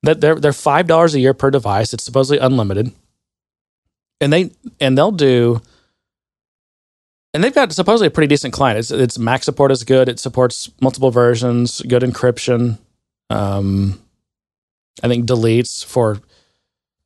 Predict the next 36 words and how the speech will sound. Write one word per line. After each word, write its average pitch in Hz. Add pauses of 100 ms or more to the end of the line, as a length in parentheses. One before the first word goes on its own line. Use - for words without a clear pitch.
(320)
I -
think, 117
thirty 107
days, 92
but, -
um, 87 (500)
th-, 135
they 135
support, 160
uh, 127
you 127
can 156
plug 151
an 135
external 131
device 127
in, 160
like 131
a 117
m-, 110 (140)
uh, 98 (240)
like -
a -
U 117
S 113
B 113 (500)
hard 120
drive 123
or 131
whatever, 127 (360)
but 139
it 139
will 131
not 123
do 120
nas 113